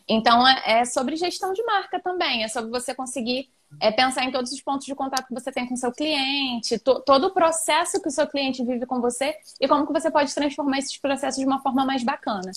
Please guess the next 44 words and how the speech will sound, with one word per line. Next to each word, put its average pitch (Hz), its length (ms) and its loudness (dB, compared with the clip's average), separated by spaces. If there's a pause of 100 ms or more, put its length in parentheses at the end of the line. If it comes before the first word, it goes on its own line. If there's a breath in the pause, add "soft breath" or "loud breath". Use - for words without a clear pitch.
(320 soft breath)
Aí, 415 360 10
isso 415 200 6
serve 359 340 4
pra 415 160 0
qualquer 453 280 2
empreendedor 349 580 0
que 392 120 -2
preste 330 360 0
algum 330 180 0
serviço, 330 560 -4
né? 247 160 -2
Eu, 262 100 -2 (140)
eu, 277 140 0
eu 269 300 2 (380 loud breath)
confesso 269 440 2
que 311 60 2
eu - 80 6
curto 285 380 -2
mais 262 280 0
a, 233 340 0
a 214 180 -2
área 233 200 -2
de 233 120 -6
serviços, 240 680 -4
de 233 80 -10
prestação 214 500 -6
de 226 80 -6
serviços, 220 680 0 (400)
do 226 180 8
que 233 340 6
de 233 180 2
varejo, 202 680 4
assim. 170 480 -6
Eu, 170 380 -2
eu 185 100 2
curto 208 500 4
mais 196 320 4
essa 208 200 0
transformação 202 760 0
por 208 140 -2
meio 202 280 4
de, 180 100 -4
do 196 140 2
servir. 196 580 2